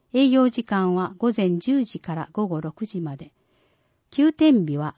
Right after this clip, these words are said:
火曜日。電話九零九の九三九六。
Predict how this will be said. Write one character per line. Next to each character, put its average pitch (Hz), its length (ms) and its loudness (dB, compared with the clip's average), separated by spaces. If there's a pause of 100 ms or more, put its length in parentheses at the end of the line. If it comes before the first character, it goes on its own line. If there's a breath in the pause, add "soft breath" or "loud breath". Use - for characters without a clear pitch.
火 170 160 -4
曜 185 340 -2
日。 156 160 -16 (640)
電 220 240 4
話 214 140 2
九 302 300 4
零 294 220 4
九 190 280 0
の 156 160 0
九 240 240 -2
三 240 300 -4
九 165 280 -6
六。 151 300 -10